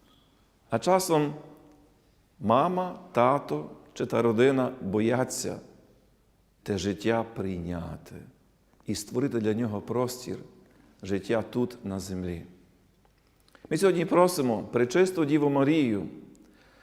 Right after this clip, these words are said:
новонародженого Спасителя, поблагословити українську сім'ю. Ми хочемо, щоб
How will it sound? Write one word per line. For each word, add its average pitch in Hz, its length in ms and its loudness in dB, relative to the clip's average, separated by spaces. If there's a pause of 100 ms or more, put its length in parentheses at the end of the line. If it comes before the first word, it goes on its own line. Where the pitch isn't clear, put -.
(500)
новонародженого 180 760 6
Спасителя, 175 720 6
поблагословити 175 1000 4
українську 120 680 2
сім'ю. 87 480 -4 (1120)
Ми 151 100 2
хочемо, 208 380 4
щоб 175 360 6